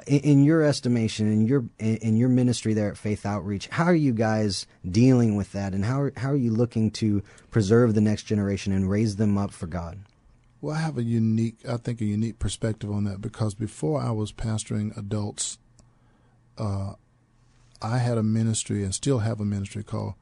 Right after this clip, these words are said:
Speaker 2: uh, Christian. It was called Christian Boot Camp. We're changing the name to Christian Leadership Boot Camp.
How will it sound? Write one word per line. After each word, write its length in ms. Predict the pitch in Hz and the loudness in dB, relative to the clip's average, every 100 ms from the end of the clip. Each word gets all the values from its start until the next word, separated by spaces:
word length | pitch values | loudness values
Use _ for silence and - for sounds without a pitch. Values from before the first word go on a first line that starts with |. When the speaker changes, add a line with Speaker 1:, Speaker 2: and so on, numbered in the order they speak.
| _ _ _ _ _ _ _ | _ _ _ _ _ _ _
Speaker 2:
uh, 200 | 123 101 101 | -10 -8 -6
Christian. 460 | - 131 - 113 | 0 0 2 -2
It 40 | 101 | -2
was 80 | - | -2
called 200 | 127 113 | -2 0
Christian 320 | 123 110 104 | 0 0 -2
Boot 200 | 104 113 | -2 -2
Camp. 240 | - 98 | -4 -8
We're 100 | 104 | -8
changing 460 | 98 - 120 117 107 | -8 -2 0 0 0
the 140 | 101 | -2
name 140 | 98 98 | -4 -6
to 60 | |
Christian 400 | - 120 107 101 | -4 -4 -2 -2
Leadership 440 | 104 113 104 110 104 | 0 0 -2 -6 -10
Boot 220 | 110 107 | -10 -12
Camp. 340 | - 107 104 | -8 -10 -10